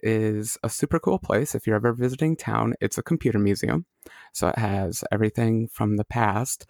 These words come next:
But the cool thing is that they're actually powered up and running, and you're actually allowed to go play on them. So I've read about P D P elevens and tens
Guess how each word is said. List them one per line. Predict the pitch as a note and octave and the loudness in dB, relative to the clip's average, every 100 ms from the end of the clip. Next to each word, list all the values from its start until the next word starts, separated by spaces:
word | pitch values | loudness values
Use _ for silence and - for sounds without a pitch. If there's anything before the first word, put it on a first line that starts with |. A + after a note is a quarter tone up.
| - - - | -20 -12 -4
But | - | -2
the | A2 | -2
cool | - F3 F3 | 0 2 2
thing | - A#2 A2+ | 0 2 2
is | A2 A2 A2+ | 2 0 -2
that | A2+ - | -4 0
they're | A2 - | 0 2
actually | A2+ - - A#2 A2 | 0 0 -2 0 0
powered | - G#2+ G#2+ G#2+ G#2 | -2 -2 0 2 2
up | G2+ G#2 - G2+ | 0 -2 -6 -4
and | G#2 A2 A2+ | -2 -2 -2
running, | - E3+ A2 A2 A#2 - | 0 2 2 0 -2 -2
and | G#2+ A2 | 0 2
you're | A2 G#2+ | 2 2
actually | A2 G#2+ - B2+ B2 | 0 -2 -4 -4 -2
allowed | G2 G#2+ - - | -2 -2 -4 -6
to | - | -2
go | C#2 D#2 - | 0 0 -2
play | - B3+ E2 | -2 0 2
on | - - | 0 -2
them. | - - C3+ - - - - _ | -2 -2 -4 -8 -20 -20 -20 _
So | - A#2 A2 A2+ G#2+ - - | -8 -4 -2 -2 -4 -4 -2
I've | A2+ A2+ A2+ | -2 -2 -2
read | A#2+ | 0
about | B2 B2 A#2+ - | 2 2 0 -4
P | C3+ B2+ | -2 -2
D | B2 | -2
P | - B2+ B2 A#2+ A#2+ - | -2 0 2 0 -2 -2
elevens | B2+ B2 B2+ B2+ B2+ B2+ - | -2 0 2 2 2 0 2
and | A#2 A#2 | 0 0
tens | B2+ B2 B2 B2 A#2+ - | 0 0 2 0 0 -4